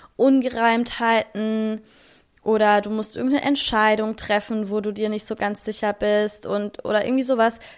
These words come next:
dass du dann diese Dinge für dich nutzt, um in diesen State zu kommen und dann quasi bewusst mit deiner Intuition in Verbindung gehst und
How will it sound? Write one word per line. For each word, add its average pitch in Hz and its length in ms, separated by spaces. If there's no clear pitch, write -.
dass 233 200
du 262 80
dann 277 280
diese 294 300
Dinge 277 300
für 240 180
dich 220 220
nutzt, 269 580
um 302 140
in 285 120
diesen 240 220
State 240 340
zu - 120
kommen 254 500
und 226 240
dann 254 340
quasi 226 640
bewusst 220 500
mit 247 140
deiner 220 340
Intuition 226 460
in 208 100
Verbindung 226 640
gehst 202 500
und 233 320